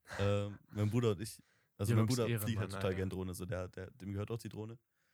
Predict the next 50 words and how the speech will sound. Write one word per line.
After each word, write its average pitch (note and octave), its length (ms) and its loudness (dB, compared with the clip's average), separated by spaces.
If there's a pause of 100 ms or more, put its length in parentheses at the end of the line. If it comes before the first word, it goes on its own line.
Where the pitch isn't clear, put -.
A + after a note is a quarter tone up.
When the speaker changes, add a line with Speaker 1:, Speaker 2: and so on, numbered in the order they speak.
(580)
Speaker 1:
Und, G2 220 2
Speaker 2:
Ah, A2+ 60 2
Speaker 1:
äh, G2+ 60 2
Speaker 2:
okay. F#2 100 -2
Speaker 1:
der F#2 100 -6
kommt G2+ 180 -2
halt F#2 120 -4
immer F#2+ 240 -8 (200)
mal F#2+ 220 -4
mit A2 200 -4
zu G2+ 140 -8
Videodrehs G#2+ 460 -6
so. B2 140 -14 (400)
Speaker 2:
Mhm. A2+ 320 -4 (640)
Speaker 1:
Und G2 220 -2
dann F#2+ 100 -2
waren G2 140 -2
wir F#2+ 60 -2
halt F#2 120 -6
in G2+ 80 -8
Köln. G#2+ 300 -8 (840)
Und G2+ 160 0
dann G2+ 120 0
ist F#2+ 140 -6
er G2 80 0
da G2 80 0
auch G2+ 140 0
<laughs> - 220 -8
Drohne A#2 320 -4
geflogen. G2+ 460 -10 (480)
Und, G#2 340 -4
äh, G2 300 -8 (200)
war - 260 -10
auch - 200 -6
alles B2 240 -6
legal. A#2+ 320 2
Also G2+ 160 -2
die G2 120 -6
App G2 200 -8
und G#2 140 -4
die G#2 60 -2
Map A2+ 240 0
hat G#2 140 -4
nichts A2+ 220 -6
angezeigt. G#2 500 -6
So, G2 160 -10
es G2 220 -12 (100)
war - 180 -4
alles A2+ 260 -10 (100)
cool. A#2 180 -8